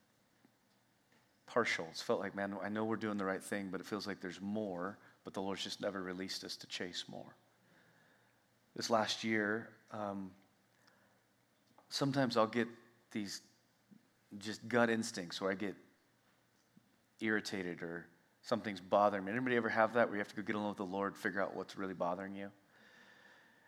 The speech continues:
So this one's been gnawing at me, and the, the question's been, if we closed up shop tomorrow,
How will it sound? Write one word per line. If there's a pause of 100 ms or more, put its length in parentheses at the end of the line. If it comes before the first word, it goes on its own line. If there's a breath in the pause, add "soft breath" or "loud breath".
(920 loud breath)
So
this
one's
been
gnawing
at
me,
and
the,
the
question's
been, (580 soft breath)
if
we (320)
closed
up
shop
tomorrow,